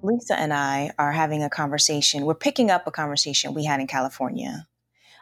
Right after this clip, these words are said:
around how our genes are not the sole predictors of the outcome of our health. And we sat at Cafe Gratitude one morning, uh, enjoying the California sun because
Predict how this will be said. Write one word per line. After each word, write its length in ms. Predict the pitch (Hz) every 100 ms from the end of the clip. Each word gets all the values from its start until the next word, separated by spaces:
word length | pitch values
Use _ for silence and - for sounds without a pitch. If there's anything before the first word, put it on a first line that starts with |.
| -
around 380 | 160 165 160 170
how 340 | 160 147 147
our 160 | - 156
genes 560 | - 185 190 196 202
are 140 | - 160
not 180 | 160 156
the 80 |
sole 340 | 147 - 156 151
predictors 880 | - 147 139 - 143 135 - - - -
of 80 | 143
the 120 | 147
outcome 320 | - 135 143 135
of 140 | 127
our 80 | 135
health. 500 | 107 - - - - _ -
And 340 | 143 127 127 - - - _
we 400 | 151 147 151 - -
sat 360 | - 233 240
at 100 | 160
Cafe 320 | - 170 160
Gratitude 720 | 151 151 147 143 156 143 143 -
one 200 | 143 156
morning, 600 | 151 143 135 131 147 170 -
uh, 140 | 139 -
enjoying 520 | 156 151 185 208 202
the 60 | 180
California 520 | 180 160 - 147 139
sun 280 | - 139 147
because 560 | 143 143 135 - -